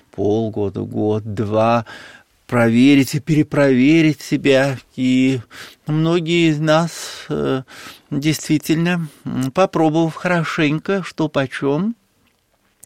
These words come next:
не напишут книгу «Не святые святые», если вы помните, её автор, ныне епископ,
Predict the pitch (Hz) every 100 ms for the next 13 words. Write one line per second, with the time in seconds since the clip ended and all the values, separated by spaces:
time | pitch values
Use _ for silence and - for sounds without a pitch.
0 | - 131 - - - - - 160 185 208
1 | 214 226 226 240 240 196 - - 175 156
2 | 147 156 131 - 151 147 131 113 - 147
3 | 139 120 113 131 127 127 180 170 - 131
4 | 127 120 131 151 175 156 113 110 110 110
5 | 113 98 - 101